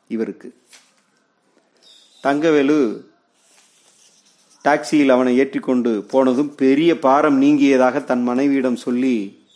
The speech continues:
பெருமைப்பட்டு கொண்டார். அவனுக்கு ஆபரேஷனும் செய்யப்பட்டதாம். அந்த நேரத்தில்தான்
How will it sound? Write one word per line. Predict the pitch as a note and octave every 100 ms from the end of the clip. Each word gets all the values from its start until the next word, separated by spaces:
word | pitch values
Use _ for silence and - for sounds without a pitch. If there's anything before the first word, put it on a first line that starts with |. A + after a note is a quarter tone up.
| _ _ _ _ _ _ _ -
பெருமைப்பட்டு | C#3+ D3 D3 B2+ G#2+
கொண்டார். | G#2+ A2 G#2+ G#2 - _ _ _ _ _ _ _ _ _ _ _ _ - - -
அவனுக்கு | E3 F3 E3+
ஆபரேஷனும் | D#3 F3 G3 F3 E3+ D#3+ E3 A#2+ G#2+
செய்யப்பட்டதாம். | C#3+ C#3+ - A2 A2 G2+ - - - - - _ _ _ _ _ _ _ _
அந்த | - A#2+ C3
நேரத்தில்தான் | B2+ D#3 D3+ D3 C#3 D3+ B2 G#2+ D#3